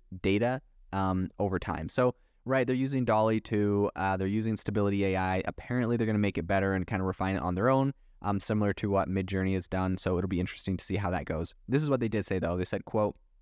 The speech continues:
"In the short term, Decorify will support more rooms and improve the shoppability. We plan to offer, uh, swap out furniture with specific furniture you may have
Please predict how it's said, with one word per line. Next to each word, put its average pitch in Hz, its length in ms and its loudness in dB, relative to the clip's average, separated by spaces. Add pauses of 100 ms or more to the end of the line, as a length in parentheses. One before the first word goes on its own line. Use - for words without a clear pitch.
(380)
"In 123 60 -4
the 117 80 0
short 160 240 0
term, 165 320 0 (320)
Decorify 120 580 2
will 107 140 2
support 101 340 -2
more 135 200 2
rooms 131 400 2
and 101 120 -2
improve 104 360 0
the 95 60 -2
shoppability. 127 600 2
We 110 140 0
plan 107 300 0
to - 180 -2
offer, 98 420 2 (380)
uh, 92 160 0
swap 110 380 -2
out - 140 2
furniture 139 380 2
with 107 120 0
specific - 420 -4
furniture 101 420 0
you 95 140 0
may 95 180 2
have 98 260 0